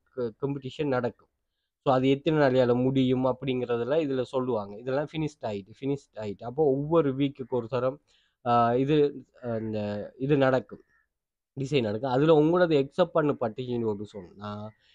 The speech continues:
நீங்க என்ன செய்யலாம், இதுல இருந்து அவங்களுக்குரிய இதை நீங்க, அ, உங்களுக்குரிய பேமெண்ட், இவன் சொல்ற பேமெண்ட்டை நீங்க எடுத்துக்கொள்ளலாம். So, அப்படி ஒரு, அ, கண்டெஸ்ட்ல உள்ளதா இது. இதே மாதிரி தான் ஒரு வெப்சைட் ஒன்று இருக்குது.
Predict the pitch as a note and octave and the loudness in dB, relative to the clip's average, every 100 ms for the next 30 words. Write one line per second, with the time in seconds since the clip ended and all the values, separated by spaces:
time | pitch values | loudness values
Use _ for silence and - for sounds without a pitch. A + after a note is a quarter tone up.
0 | _ C3 C3+ C3+ D#3 D#3 B2+ A#2 A2+ A2+ | _ -2 2 4 2 2 0 0 -4 -6
1 | _ _ _ - B2+ C3+ B2+ A2+ B2+ F#3 | _ _ _ -6 -2 2 2 0 -2 -4
2 | - A2 B2 C3 B2 A2+ A#2 A2+ A2 G#2+ | -6 -6 -2 0 -2 -4 -4 -2 -2 -4
3 | G2+ - _ C#3 C3+ D#3+ C#3 C3+ D#3+ - | -6 -12 _ 2 4 4 4 0 -2 -8
4 | - A#2 G#2+ G#2 G#2 - C3 C3+ B2 C3 | -12 -8 -8 -8 -8 -10 -4 -2 -2 -4
5 | C#3+ C#3+ B2 A2 A#2+ A#2 C#3+ C#3 C3 A#2+ | -2 0 -2 -2 -4 -4 -4 -2 -2 -4
6 | A2 G#2 C#3+ E3+ C3 C3+ C3+ A#2+ B2 - | -6 -8 -10 -8 -6 -6 -8 -12 -14 -8
7 | G#2 F#2 F2 _ B2+ A2+ A#2+ E3 D#3+ C3 | -6 -8 -16 _ -6 -6 -6 -2 2 2
8 | D3+ - - A2+ G#2 C#3+ C#3 C#3+ C3 - | 0 -4 -6 -6 -4 -4 -2 -2 -4 -6
9 | A2 A2 G#2+ G#2 A2 D3+ G#2+ G2+ B2+ D3 | -6 -4 -4 -8 -8 -8 -8 -10 -4 2
10 | G3 F3+ C#3 C3 D3+ F#3 C3 A#2+ A2+ - | 4 6 4 4 0 -2 -2 -2 -4 -6
11 | B2 G#2 G2 F#2+ F#2+ F2+ B2 | -8 -8 -12 -14 -18 -20 -14